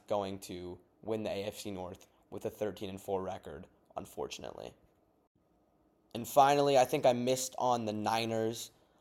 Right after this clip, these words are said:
I don't think they're gonna win the Super Bowl like a lot of people think right now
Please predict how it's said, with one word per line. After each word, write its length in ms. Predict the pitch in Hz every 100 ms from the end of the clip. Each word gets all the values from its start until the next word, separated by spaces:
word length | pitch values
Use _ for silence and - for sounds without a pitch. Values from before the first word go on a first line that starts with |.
| _ _ -
I 60 | 160
don't 160 | 190
think 140 | 185 170
they're 100 | 139
gonna 140 | 135
win 140 | 127
the 60 | 113
Super 280 | - 123 123
Bowl 380 | 120 120 120 - _ -
like 160 | 113
a 40 | 117
lot 200 | 113 110
of 60 |
people 200 | 120 -
think 380 | - 117 110 - _ _ _ -
right 220 | 107 107
now 380 | 113 110 107